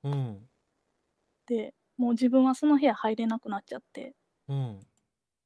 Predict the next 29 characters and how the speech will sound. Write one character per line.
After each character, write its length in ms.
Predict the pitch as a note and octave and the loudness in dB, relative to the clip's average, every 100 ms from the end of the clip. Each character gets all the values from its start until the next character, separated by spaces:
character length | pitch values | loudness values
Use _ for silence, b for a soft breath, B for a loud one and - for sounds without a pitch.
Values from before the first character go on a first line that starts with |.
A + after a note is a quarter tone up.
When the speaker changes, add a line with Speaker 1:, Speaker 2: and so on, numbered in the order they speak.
| _ _ _ _ _ _ - | _ _ _ _ _ _ -10
Speaker 2:
も 140 | B3+ | -10
う 20 | A3+ | -8
そ 160 | A#3+ | -8
っ 40 | - | -6
か 140 | - A#3 | -4 -4
ら、 120 | A3 | -4
あ 40 | |
の、 560 | C4 - _ - - B3+ - | -10 -16 _ -16 -10 -10 -8
家 180 | - C#4+ | 0 2
族 280 | B3 - A3 | 2 0 0
の 220 | G#3+ G#3 B3 | -2 -2 2
笑 280 | A#3 B3+ | 4 6
い 20 | B3+ | 6
物 220 | B3+ B3+ | 6 4
に 80 | A#3 | 0
さ 160 | - A3 | -2 -6
れ 100 | G#3+ | -6
ち 80 | |
ゃ 40 | G#3+ | -6
っ 60 | - | -8
て、 160 | - A3+ - | -12 -14 -16
ち 40 | |
ょ 180 | - D3+ | -14 -10
っ 20 | |
と 80 | G3+ | -4
一 180 | A3+ G#3+ | -4 -2
時 140 | G#3 | -4
期。 200 | - C4+ | -6 -8
Speaker 1:
<laughs> 720 | - - D#3+ - - D#4 - | -10 -8 -10 -6 -6 -4 -6